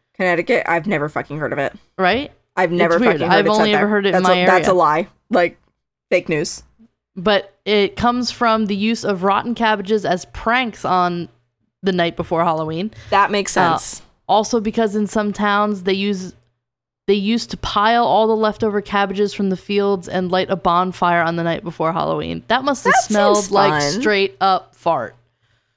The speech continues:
Speaker 1: Oh, no, no, no. Roasted
Speaker 2: <laughs>
Speaker 1: cabbage is the shit.
Speaker 2: Mm.
Speaker 1: And that, that writer is Mark Furman. He's the one that wrote that book, Murder in Greenwich.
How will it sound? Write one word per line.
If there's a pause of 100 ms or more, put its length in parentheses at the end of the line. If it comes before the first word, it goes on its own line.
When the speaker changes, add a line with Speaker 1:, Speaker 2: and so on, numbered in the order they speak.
(200)
Speaker 1:
Oh,
no,
no,
no.
Roasted
Speaker 2:
<laughs>
Speaker 1:
cabbage
is
the
shit. (500)
Speaker 2:
Mm. (1500)
Speaker 1:
And
that,
that (300)
writer
is
Mark
Furman.
He's
the
one
that
wrote
that
book,
Murder
in
Greenwich.